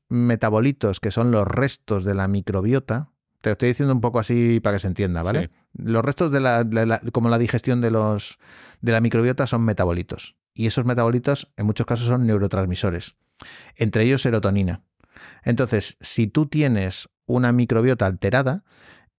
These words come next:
Speaker 1: esos metabolitos están alterados, tú no segregas bien serotonina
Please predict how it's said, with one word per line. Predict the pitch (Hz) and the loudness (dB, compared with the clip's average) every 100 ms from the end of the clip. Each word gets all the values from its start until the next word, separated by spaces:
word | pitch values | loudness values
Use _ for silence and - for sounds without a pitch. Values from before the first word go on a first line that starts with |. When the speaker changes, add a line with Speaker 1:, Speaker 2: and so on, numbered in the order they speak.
| _ - | _ -6
Speaker 1:
esos | 117 123 113 | -2 0 2
metabolitos | 117 117 107 120 123 110 | 2 2 2 2 0 -2
están | 101 101 | 0 0
alterados, | 95 123 131 143 202 - - _ _ - | 0 0 0 0 -2 -8 -20 _ _ -2
tú | 117 | 2
no | 107 | 2
segregas | 113 107 107 101 | 2 2 2 2
bien | 110 107 | 0 0
serotonina | 107 101 120 147 147 220 | 0 0 2 2 0 -2